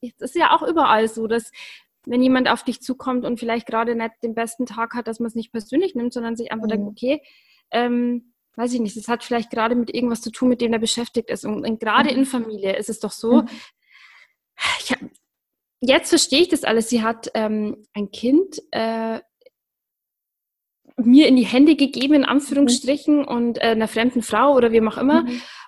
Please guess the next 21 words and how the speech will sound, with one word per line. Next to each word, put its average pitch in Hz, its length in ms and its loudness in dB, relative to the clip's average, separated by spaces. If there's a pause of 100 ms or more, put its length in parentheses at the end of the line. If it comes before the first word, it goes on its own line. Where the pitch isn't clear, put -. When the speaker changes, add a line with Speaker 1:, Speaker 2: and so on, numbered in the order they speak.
(140)
Speaker 1:
Und, 247 420 4
ähm, 233 320 0
das 220 160 -4
Liebste, 269 320 0
was 240 200 0
sie 226 120 -2
hat, - 320 -2
ja. 220 280 0
Und 233 380 -4
Speaker 2:
Mhm. 240 60 -16 (380)
Speaker 1:
jetzt 233 260 2
merke 262 240 2
ich - 80 -4
erst, 233 180 -2
was 233 120 -6
das 233 140 -10
für 240 100 -4
eine 226 120 -2
Verantwortung 226 600 0
ist. - 240 -6
Und 208 280 -4